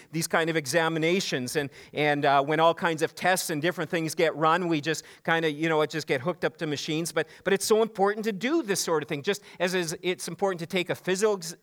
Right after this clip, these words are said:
physical examination and your heart gets checked and your blood pressure, and they listen to your lungs, and, and, and they check some fluids and,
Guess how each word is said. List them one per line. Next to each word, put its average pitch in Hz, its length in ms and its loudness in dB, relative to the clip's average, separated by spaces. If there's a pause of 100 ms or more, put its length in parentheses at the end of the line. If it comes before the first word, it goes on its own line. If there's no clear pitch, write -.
physical 202 400 0
examination 190 840 0
and 156 100 -6
your 123 140 -2
heart 165 320 2
gets 180 280 -2
checked 180 440 0
and 127 100 -4
your 113 80 -4
blood 165 380 0
pressure, 185 500 2 (240)
and 135 100 -6
they 123 60 0
listen 160 240 0
to 147 80 -8
your 135 140 0
lungs, 190 640 4
and, 127 100 -2 (220)
and, 135 180 -2
and 139 160 -2
they 131 60 0
check 147 200 -2
some 127 160 -8
fluids 196 680 4
and, 139 120 0